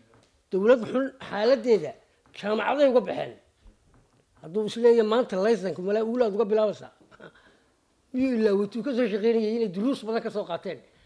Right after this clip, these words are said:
War dadka ha xasuusinina dowlad xun. Ha isku xasuusinina. Guri walba qori wuu yaalaa. Keligiin ma hubaysnidin. Dadku iyagaa nabaddooda ilaashanayay.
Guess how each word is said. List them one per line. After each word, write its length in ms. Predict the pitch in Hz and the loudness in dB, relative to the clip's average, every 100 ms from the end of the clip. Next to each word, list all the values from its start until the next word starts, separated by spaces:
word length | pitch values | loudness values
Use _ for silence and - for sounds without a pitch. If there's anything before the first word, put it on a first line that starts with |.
| _ _ 180 | _ _ -6
War 100 | 214 | 2
dadka 240 | 269 233 | 2 2
ha 180 | 202 160 | -2 -2
xasuusinina 520 | 175 196 208 214 233 | -4 -6 -2 2 4
dowlad 340 | 185 185 196 175 | 4 4 2 -2
xun. 200 | 127 143 _ _ _ _ _ _ _ | -8 -14 _ _ _ _ _ _ _
Ha 80 | 180 | -12
isku 180 | 160 285 | -8 -6
xasuusinina. 640 | - - 208 - 202 220 180 | -4 -4 -6 -8 -2 -2 0
Guri 220 | 202 269 269 | 0 2 2
walba 240 | 285 269 | 2 0
qori 180 | 233 233 | 2 4
wuu 160 | 233 226 | 4 4
yaalaa. 380 | 190 175 156 - - _ - | 4 4 0 -6 -18 _ -4
Keligiin 380 | 320 311 277 277 | 2 6 6 8
ma 80 | 240 | 8
hubaysnidin. 520 | 208 196 175 160 156 - _ _ - | 6 2 -4 -8 -10 -14 _ _ -6
Dadku 220 | 226 233 | -4 -4
iyagaa 240 | 254 240 | 0 4
nabaddooda 420 | 220 220 208 208 | 4 2 0 -2
ilaashanayay. 640 | 180 175 - 208 165 135 | -2 -4 -4 -4 -6 -10